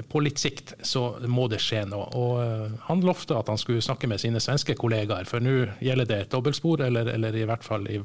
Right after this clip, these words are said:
første omgang å få, få etablert, eh, lengre krysningsspor og, og kap-, sørge for en kapasitetsøkning.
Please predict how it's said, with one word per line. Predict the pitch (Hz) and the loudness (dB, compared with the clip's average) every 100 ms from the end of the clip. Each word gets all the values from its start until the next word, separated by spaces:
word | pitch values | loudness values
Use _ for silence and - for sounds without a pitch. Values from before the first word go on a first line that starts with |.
| - | -8
første | - 131 117 | -4 -2 2
omgang | 117 104 104 | 2 2 0
å | |
få, | - 113 - - - - | 0 -2 -2 -14 -18 -6
få | - 120 | -2 -2
etablert, | 117 117 131 101 - 107 | 0 2 0 0 -4 -4
eh, | 101 98 110 | -2 -2 0
lengre | 123 120 107 | 2 2 0
krysningsspor | 113 - 117 117 - 120 113 | -2 -2 -2 -4 -2 -4 -2
og, | 107 - | -2 -4
og | - | -6
kap-, | 98 - 143 113 | -8 -4 -4 -2
sørge | - 131 127 - | 0 2 2 0
for | 101 | 0
en | 95 - | -2 -2
kapasitetsøkning. | 113 110 - 110 - - - - - | -4 -4 -2 -4 -2 -4 -6 -10 -14